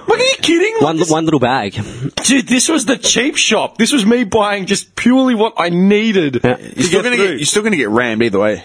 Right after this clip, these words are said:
Speaker 1: Forty something bucks.
Speaker 3: Yeah.
Speaker 1: You're fucked.
Speaker 3: Yeah, man. You, you're probably better off getting a Costco card, man, and just getting bulk.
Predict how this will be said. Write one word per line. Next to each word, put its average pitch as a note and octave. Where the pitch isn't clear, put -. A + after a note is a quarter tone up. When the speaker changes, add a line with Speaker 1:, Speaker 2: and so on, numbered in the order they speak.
Speaker 1:
Forty A#4+
something C4
bucks. A#2
Speaker 3:
Yeah. -
Speaker 1:
You're A#4
fucked. -
Speaker 3:
Yeah, B2
man. E2+
You, D3
you're D3
probably A3+
better E3+
off B2
getting C3+
a A2+
Costco A#2
card, F#2+
man, G2
and G2
just G#2
getting A2
bulk. -